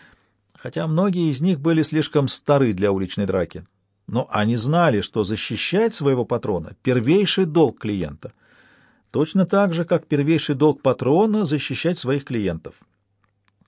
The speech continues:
В моем случае взаимные обязательства выполнялись неукоснительно.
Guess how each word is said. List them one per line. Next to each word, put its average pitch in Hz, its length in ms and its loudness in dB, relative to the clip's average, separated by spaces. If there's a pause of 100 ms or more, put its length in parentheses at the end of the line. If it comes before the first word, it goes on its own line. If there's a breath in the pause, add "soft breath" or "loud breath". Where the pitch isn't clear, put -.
(320)
В 98 100 -6
моем 104 320 0
случае 170 520 0
взаимные 147 540 2
обязательства 127 840 0 (600 loud breath)
выполнялись 135 800 4
неукоснительно. 127 920 2